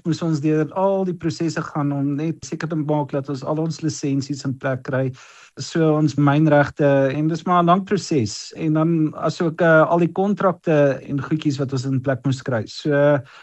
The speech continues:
met alles saam met die fondse wat ons bymekaar beskraap om die hele projek te finansier, was 'n lang proses geweest. En ons het by die uitgang gegaan dat ons wil eers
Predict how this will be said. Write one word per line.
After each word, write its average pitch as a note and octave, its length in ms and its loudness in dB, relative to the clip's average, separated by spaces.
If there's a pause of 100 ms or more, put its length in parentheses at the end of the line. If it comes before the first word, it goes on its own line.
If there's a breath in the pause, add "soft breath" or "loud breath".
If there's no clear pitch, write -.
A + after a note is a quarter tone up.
(160 loud breath)
met F3+ 340 0
alles F#3+ 440 4
saam F3 180 4
met F#3 80 4
die F#3 300 4
fondse F#3+ 480 0
wat F3 160 0
ons E3+ 100 -2
bymekaar E3+ 480 2
beskraap F3 480 -2
om D#3+ 160 0
die D#3 160 4
hele D#3 460 6 (140)
projek D3 460 4
te F3+ 100 0
finansier, F3 720 0 (580 loud breath)
was E3+ 180 2
'n G3+ 120 6
lang F#3+ 200 6
proses G3 440 2
geweest. C3 360 2
En F3+ 120 -2
ons G3+ 200 -2
het A#3 160 -2
by B3+ 60 -2
die A3+ 160 2
uitgang G3+ 480 0
gegaan E3+ 400 2
dat D#3+ 220 0
ons E3 240 0
wil E3+ 200 0
eers G#3 380 0